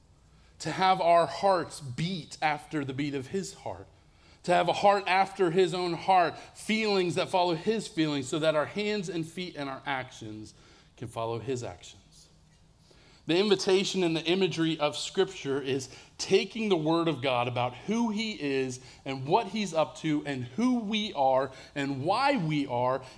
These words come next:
and where we're going, what's this all about, to bring those things to mind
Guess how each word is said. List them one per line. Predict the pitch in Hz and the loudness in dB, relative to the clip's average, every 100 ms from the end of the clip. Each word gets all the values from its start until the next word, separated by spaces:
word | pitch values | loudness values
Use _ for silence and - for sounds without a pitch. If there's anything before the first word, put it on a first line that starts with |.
| - | -2
and | 151 143 | 0 2
where | 202 294 | 2 2
we're | 285 180 | 2 2
going, | 147 143 147 147 147 | 0 0 0 0 2
what's | 208 220 - | 0 -2 -6
this | 185 196 196 | -2 -2 -2
all | 175 180 | -4 -2
about, | 170 127 117 107 110 | -4 -4 -6 -6 -10
to | 127 | -12
bring | 120 131 165 196 | -10 -6 -4 -2
those | 185 185 - | -4 -4 -8
things | - 127 127 127 123 | -8 -6 -4 -6 -10
to | 127 | -10
mind | 117 101 98 98 98 | -8 -8 -12 -14 -16